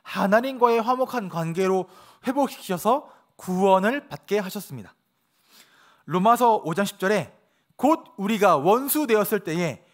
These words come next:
그 아들의 죽으심으로 말미암아 하나님과 화목하게 되었은즉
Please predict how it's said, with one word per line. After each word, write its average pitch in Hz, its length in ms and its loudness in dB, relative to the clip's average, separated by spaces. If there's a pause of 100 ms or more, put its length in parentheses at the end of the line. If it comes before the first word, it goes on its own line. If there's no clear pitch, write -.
(120)
그 302 300 2
아들의 196 400 4
죽으심으로 208 680 -2
말미암아 123 480 -6 (300)
하나님과 170 520 -2
화목하게 214 760 0
되었은즉 175 760 -4